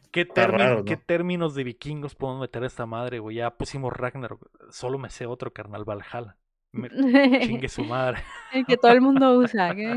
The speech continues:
Speaker 1: <laughs> Vamos a ponerle Valhalla. Eh, es un roguelike con putacera con Kratos, cham.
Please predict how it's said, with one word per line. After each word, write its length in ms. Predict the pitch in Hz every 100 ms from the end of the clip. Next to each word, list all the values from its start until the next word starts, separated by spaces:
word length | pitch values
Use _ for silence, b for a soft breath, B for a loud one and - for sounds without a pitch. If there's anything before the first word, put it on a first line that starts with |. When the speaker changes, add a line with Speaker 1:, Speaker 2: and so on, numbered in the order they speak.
| 240
Speaker 1:
<laughs> 540 | - - 453 427 330
Vamos 240 | 147 170 170
a 100 | 160
ponerle 340 | 156 156 165
Valhalla. 380 | 160 143 147 156 B B 139
Eh, 360 | 160 165 175 190
es 160 | 208
un 140 | 254 233
roguelike 760 | 180 202 220 220 220 214 -
con 200 | - 151
putacera 500 | 147 151 143 - 170
con 160 | 165 135
Kratos, 400 | 151 156 175 175
cham. 300 | - 170 170